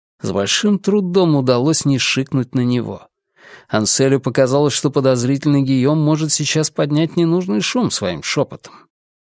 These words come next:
Ренар вновь зашагал по лесу, решив не возвращаться и не проверять, кто его преследует. Тем лучше. Ансель,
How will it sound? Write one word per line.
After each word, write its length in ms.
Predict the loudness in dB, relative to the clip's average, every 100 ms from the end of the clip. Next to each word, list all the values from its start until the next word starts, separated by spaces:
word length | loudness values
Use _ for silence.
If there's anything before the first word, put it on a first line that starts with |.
| _ _ _ _ _ _ -4
Ренар 400 | 0 2 2 2
вновь 320 | 4 4 2
зашагал 560 | 0 0 0 2 0
по 240 | -2 0 0
лесу, 420 | 0 0 -2 -2 -4
решив 440 | -2 0 0 0 2
не 120 | 0
возвращаться 920 | 0 0 0 0 0 0 0 0 0
и 100 | 2
не 160 | 2
проверять, 640 | 0 -2 0 2 2 -2 -6
кто 280 | -6 0 2
его 240 | 0 -2
преследует. 880 | -4 -4 -4 -6 -12 -14 -20 -18 -20 _ _ _ _ _
Тем 280 | -4 -2 0
лучше. 560 | -2 -2 -4 -6 -6 -14 _ _ _ _ _ _
Ансель, 560 | -4 -2 0 0 -2